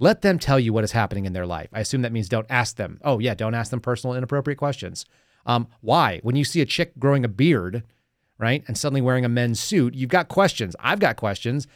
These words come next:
Uh, you've got a bunch of trained federal investigators that you're telling not to ask questions. Let's just embrace that for one moment.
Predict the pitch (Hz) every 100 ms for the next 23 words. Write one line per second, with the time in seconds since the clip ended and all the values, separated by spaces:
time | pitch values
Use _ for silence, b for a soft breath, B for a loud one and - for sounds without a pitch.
0 | b b 143 151 b 165 254 220 214 180
1 | - 160 165 175 - - 151 160 135 139
2 | - 113 104 101 131 131 135 131 113 127
3 | 127 113 113 - - 110 98 82 - b
4 | 156 - 208 - 147 127 127 - 113 -
5 | 110 120 131 117 104 101